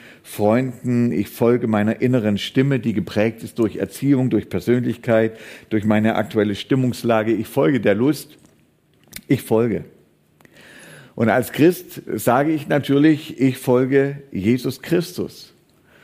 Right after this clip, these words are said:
Und das sagt sich ja auch leicht. Und dann denke ich manchmal, „Wirklich? Ist es wirklich so, wenn ich im Auto sitze, wenn mir jemand die Vorfahrt nimmt,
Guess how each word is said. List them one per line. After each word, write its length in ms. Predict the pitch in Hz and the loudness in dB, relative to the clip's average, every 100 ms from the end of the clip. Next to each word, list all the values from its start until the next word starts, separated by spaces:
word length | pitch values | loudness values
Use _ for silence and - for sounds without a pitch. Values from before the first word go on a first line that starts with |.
| _ | _
Und 120 | 98 | -2
das 140 | 101 - | -2 0
sagt 240 | 156 - | -2 -2
sich 220 | 156 123 | -4 0
ja 100 | 127 | 0
auch 180 | 80 82 | -2 -4
leicht. 400 | 85 73 80 - | -4 -4 -6 -4
Und 120 | 95 | 0
dann 160 | 113 120 | 0 0
denke 180 | 131 131 | -2 -4
ich 140 | 120 | -4
manchmal, 580 | 123 123 - 127 143 143 127 | -4 -4 -4 -4 -4 -8 -14
„Wirklich? 720 | 95 80 - 196 180 190 - - _ _ _ _ _ _ - _ _ _ - | -10 -2 -2 -2 -4 -6 -12 -20 _ _ _ _ _ _ -20 _ _ _ -2
Ist 160 | 117 | 0
es 180 | 151 98 | 0 2
wirklich 380 | 104 120 139 127 | 0 2 -4 0
so, 220 | 127 143 | 2 2
wenn 100 | 131 | 0
ich 80 | 123 | -2
im 100 | 120 | -2
Auto 300 | 101 127 131 | -2 -2 -4
sitze, 420 | - 139 - - | -4 -8 -8 -2
wenn 140 | 113 | 0
mir 100 | 127 | 2
jemand 240 | 120 123 123 | 0 0 -2
die 60 | |
Vorfahrt 480 | 120 113 113 123 - | -4 -2 0 -2 -4
nimmt, 340 | 127 139 - | -4 -4 -8